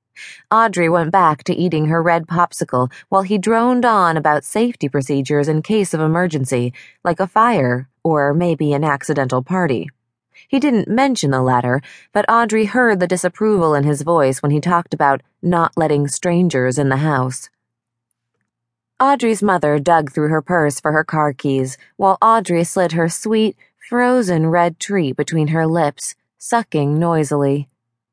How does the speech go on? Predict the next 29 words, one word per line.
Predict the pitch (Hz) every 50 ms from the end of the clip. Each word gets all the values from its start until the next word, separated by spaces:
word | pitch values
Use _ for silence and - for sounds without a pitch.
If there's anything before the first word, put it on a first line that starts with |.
| _ - - _ _ _
Jared | - 254 277 285 247 190 175 175
noticed, | 202 220 220 208 170 - - 156 - - - - _ _ _ -
glaring | 165 - 160 160 170 170 156 147 139 131 135
at | 135 131
her. | 139 139 139 135 135 139 135 _ _ _ _ _ _ _ _ _ _ - - - -
She | - - 240 226
dropped | 190 247 247 247 226 - _ -
him | 202 175
a | 170 165
wink | 170 170 202 196 143 123 127 131 - -
while | 151 143 143
her | 151 160
mother | 160 170 185 185 175 156 139 143
had | 147 156 147
her | 147 151 156
nose | 160 170 185 185 170 156 143
in | 147 143
her | 147 143
purse, | - - 151 143 143 147 - - - _ _ _
and | - 185
he | 196 220
flushed, | 202 - - 254 233 180 135 123 123 - - - _ _ _ _ _ _ _
his | - 185 180 170 175
gaze | 170 - 202 190 175 165 156 156 147 156
moving | 170 175 180 175 165 175 170 170
back | 175 196 180 156 147 -
to | - 151
his | 151 151 151
book. | 160 - 185 156 139 135 135 - -